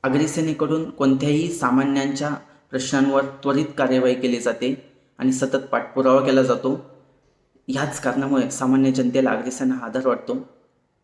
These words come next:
आम्ही देखील आपल्यासाठी चोवीस तास उपलब्ध आहोत. आगरी सेना नवी मुंबईला जोडल्या जाण्यासाठी अधिकृत वेबसाइट आणि Google फॉर्मच्या माध्यमातून आपण संपर्क साधू शकता.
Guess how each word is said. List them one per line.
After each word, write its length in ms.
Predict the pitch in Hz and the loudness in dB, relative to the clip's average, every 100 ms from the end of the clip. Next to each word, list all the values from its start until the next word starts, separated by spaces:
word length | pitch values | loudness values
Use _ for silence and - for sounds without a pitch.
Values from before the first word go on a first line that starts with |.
| _ | _
आम्ही 200 | 131 131 | 2 4
देखील 300 | 135 139 156 | 4 2 2
आपल्यासाठी 500 | 127 - 135 139 - | 0 0 0 0 -2
चोवीस 400 | 131 135 131 127 | -2 -2 -2 -2
तास 220 | 131 123 131 | -2 -2 -4
उपलब्ध 360 | 135 127 131 | -2 -2 0
आहोत. 200 | 117 123 - - - _ _ | 0 0 -2 -12 -20 _ _
आगरी 260 | 120 123 131 | -6 -2 0
सेना 240 | 135 131 | 4 4
नवी 240 | 131 123 | 4 4
मुंबईला 420 | 123 123 123 131 131 | 2 2 4 4 4
जोडल्या 300 | 127 117 120 | 2 2 -2
जाण्यासाठी 580 | 123 123 120 113 117 - - _ - | -2 -4 -4 -6 -6 -12 -18 _ -4
अधिकृत 340 | 127 127 135 123 | -2 0 -2 2
वेबसाइट 540 | 127 123 139 139 139 123 | 0 2 0 0 -2 -6
आणि 180 | 120 | -6
Google 320 | 117 120 123 120 - | -2 -2 0 -2 -2
फॉर्मच्या 300 | 127 131 123 | 0 0 -2
माध्यमातून 540 | - - 117 113 120 | -4 -4 -6 -6 -6
आपण 360 | - 120 127 127 - _ _ _ - | -6 -2 -2 -2 -10 _ _ _ -2
संपर्क 360 | 131 135 135 | 0 0 0
साधू 260 | 131 127 123 | -2 -2 -2
शकता. 380 | 131 123 120 | -4 -4 -6